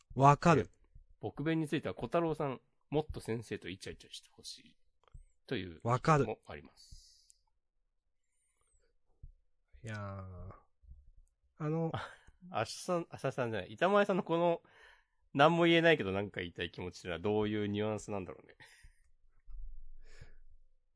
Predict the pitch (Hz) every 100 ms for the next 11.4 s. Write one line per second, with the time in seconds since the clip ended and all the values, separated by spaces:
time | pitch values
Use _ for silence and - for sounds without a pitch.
0 | _ - 156 170 - 156 156 214 233 226
1 | 165 - _ _ - 214 208 220 170 127
2 | 160 226 131 120 143 - 101 92 92 85
3 | - 92 80 - _ _ - 90 78 69
4 | _ _ _ _ 156 165 254 165 127 _
5 | _ _ _ - 147 180 202 165 123 127
6 | 143 110 85 85 82 - 82 80 - -
7 | - - - - 90 82 73 - - _
8 | _ _ - 220 233 170 - 160 147 160
9 | 175 143 - 104 101 98 90 90 90 95
10 | _ - 85 - - - - - - _
11 | _ _ - 214